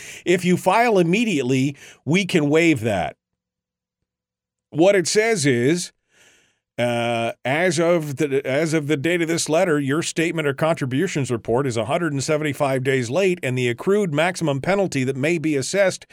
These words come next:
is eighty-seven hundred and fifty dollars. Oh, and this penalty continues to accrue by law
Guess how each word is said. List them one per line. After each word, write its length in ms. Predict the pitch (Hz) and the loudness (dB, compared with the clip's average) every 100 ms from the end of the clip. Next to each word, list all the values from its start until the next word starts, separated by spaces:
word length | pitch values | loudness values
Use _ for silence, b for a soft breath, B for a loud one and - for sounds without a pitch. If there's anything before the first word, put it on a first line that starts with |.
| B B B | B B B
is 180 | 147 - | -4 -2
eighty-seven 600 | 170 202 208 202 180 170 151 | 0 0 0 -2 -2 -2 0
hundred 300 | 156 160 139 | 0 0 -4
and 100 | 131 | -4
fifty 280 | 170 139 117 | -4 -2 0
dollars. 400 | 202 175 143 - | 0 2 0 -2
Oh, 400 | 254 285 202 170 170 B B | 2 4 4 2 0 B B
and 140 | 160 175 | -2 0
this 160 | 226 | 0
penalty 440 | - 196 190 180 185 | 0 2 2 0 -2
continues 520 | 170 143 233 220 185 | -2 0 0 0 0
to 180 | 180 160 | 2 0
accrue 300 | 135 175 156 | 2 2 2
by 180 | 151 | 2
law 340 | 151 143 135 | 0 0 -2